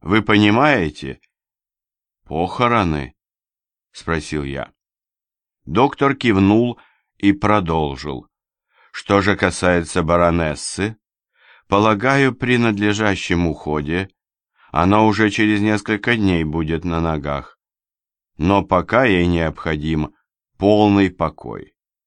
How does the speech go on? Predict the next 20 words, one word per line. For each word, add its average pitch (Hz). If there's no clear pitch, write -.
Оставшись 85
один, 76
я 80
достал 80
записную 76
книжку 90
и 92
кратко 110
занёс 90
в 85
неё 82
всё, 98
что 85
произошло 78
нынче 85
утром. 71
А 98
затем 104
задумался, 90
смежив 107